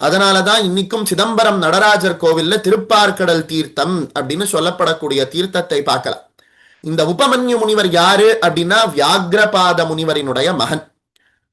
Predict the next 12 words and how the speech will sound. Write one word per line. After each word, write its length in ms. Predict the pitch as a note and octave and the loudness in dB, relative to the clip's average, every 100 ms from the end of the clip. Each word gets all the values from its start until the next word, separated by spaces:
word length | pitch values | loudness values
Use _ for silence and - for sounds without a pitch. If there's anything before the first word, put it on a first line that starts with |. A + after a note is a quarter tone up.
| _ _ _ _ _ - | _ _ _ _ _ -10
வியாக்ரபாத 760 | C3 E3+ G#3+ G#3+ B3 A3+ G#3+ G3+ | 0 2 2 2 2 2 2 0
முனிவர் 320 | G3 F#3+ F3+ | 0 0 0
யாரு 360 | E3 F3 F#3+ G3+ | 2 2 4 2
அப்படின்னா, 420 | E3+ E3 E3+ G3+ | 0 -2 0 2
"சிவபூஜைக்கு 840 | G#3+ F#3 G#3+ G3 A3+ G3 G3 F#3+ A3 | 0 0 0 0 0 0 0 -2 -4
வில்வம் 500 | E3 G3 A#3 A#3+ A3+ | -2 -2 0 -2 -2
பறிப்பதற்கு 800 | G3+ F#3 - F#3+ E3+ E3 - A#3+ | -2 -2 -2 -2 -2 -2 -4 -2
என்னால் 480 | G3+ F3 F3 G3+ G3 | -2 -2 0 0 0
இயலவில்லை" 920 | E3 G#3 G#3+ F#3+ F3+ F3+ G3+ - - - | -2 0 2 0 0 0 0 -2 -10 -6
அப்படிங்கிற 560 | D3+ D3+ F3 G3+ F#3 E3 D3 | -6 -4 -6 -2 -2 0 0
காரணத்தினால 920 | E3+ G3+ G3+ F#3+ E3+ D3+ D3 E3+ A#3+ - - _ _ | 2 2 0 -2 -4 -2 0 2 0 -2 -14 _ _
சிவபெருமானிடம், 1120 | - F3 G#3 A#3 A3+ A3 G#3 G3 F#3+ F#3 F3 | -8 -2 0 2 2 2 2 2 0 -2 -2